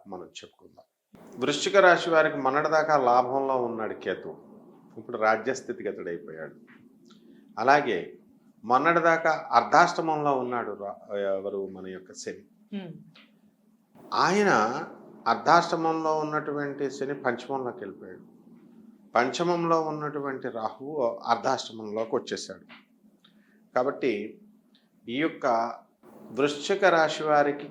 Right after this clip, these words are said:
Speaker 1: కాస్త మనశ్శాంతి లోపము అనేటటువంటిది రావడానికి అవకాశాలు ఉన్నాయి.
Speaker 2: హ్మ్.
Speaker 1: ఎందువలన అంటే ఈ, అంటే మనం చేసే పనులను బట్టి కూడా మనకి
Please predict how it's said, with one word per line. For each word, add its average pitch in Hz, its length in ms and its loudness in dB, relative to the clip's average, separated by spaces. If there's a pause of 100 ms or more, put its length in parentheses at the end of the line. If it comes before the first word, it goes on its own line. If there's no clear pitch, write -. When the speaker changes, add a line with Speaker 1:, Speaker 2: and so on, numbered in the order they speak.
Speaker 1:
కాస్త 120 680 -4 (580)
మనశ్శాంతి 143 880 -2 (140)
లోపము 175 840 4
అనేటటువంటిది 135 800 -6
రావడానికి 117 560 -6
అవకాశాలు 107 520 -4
ఉన్నాయి. 90 240 -12 (260)
Speaker 2:
హ్మ్. 185 200 -10 (1000)
Speaker 1:
ఎందువలన 160 440 2
అంటే 143 800 2
ఈ, 156 560 -2
అంటే 147 260 0
మనం 147 460 0
చేసే 156 180 -2
పనులను 160 460 0
బట్టి 147 240 -2
కూడా 156 220 0
మనకి 123 640 -4